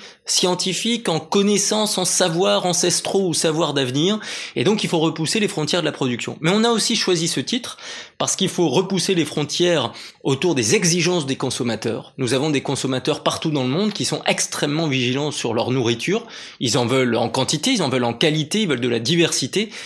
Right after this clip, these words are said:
Et plus le temps passe, plus on a une exigence autour de la nourriture. Ce n'est pas la crise du covid depuis deux ans qui décélère ce phénomène. Au contraire,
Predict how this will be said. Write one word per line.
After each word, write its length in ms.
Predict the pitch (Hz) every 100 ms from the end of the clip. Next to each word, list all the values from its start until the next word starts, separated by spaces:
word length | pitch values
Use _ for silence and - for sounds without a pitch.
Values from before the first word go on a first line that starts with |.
| -
Et 80 | -
plus 160 | 135 202
le 60 |
temps 180 | 175 180
passe, 240 | 156 185 185
plus 160 | -
on 140 | 147 143
a 60 |
une 160 | 139 143
exigence 580 | 160 143 143 147 160 143
autour 240 | 120 143
de 80 | 135
la 100 | 120
nourriture. 540 | 117 110 107 190 214 - -
Ce 120 | - 131
n'est 120 | 135
pas 200 | 190 196
la 120 | 139
crise 280 | - 180 160
du 140 | 135
covid 240 | - 143 151
depuis 320 | 127 - 123
deux 300 | 113 139 135
ans 160 | 202
qui 180 | 196 -
décélère 560 | 131 180 175 175 190 139
ce 140 | -
phénomène. 360 | 120 120 113 123
Au 60 |
contraire, 500 | 131 151 - 180 120